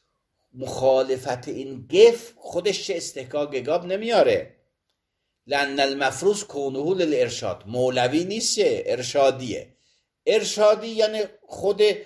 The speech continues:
متعلق این قف رو ببین. فیکون المقصود من، مقصود از این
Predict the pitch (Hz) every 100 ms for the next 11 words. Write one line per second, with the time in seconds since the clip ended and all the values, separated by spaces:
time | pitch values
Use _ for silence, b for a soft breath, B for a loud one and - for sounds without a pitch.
0 | - 139 147 151 139 151 170 202 151 139
1 | 123 107 117 101 - 113 92 95 98 80
2 | - _ _ _ _ _ _ _ 151 170
3 | 165 208 240 202 165 147 131 127 - 143
4 | 131 127 127 156 190 202 - _ _ _
5 | _ _ _ _ _ _ _ 127 170 170
6 | - - - 240 269 - 127 151 139 139
7 | 123 120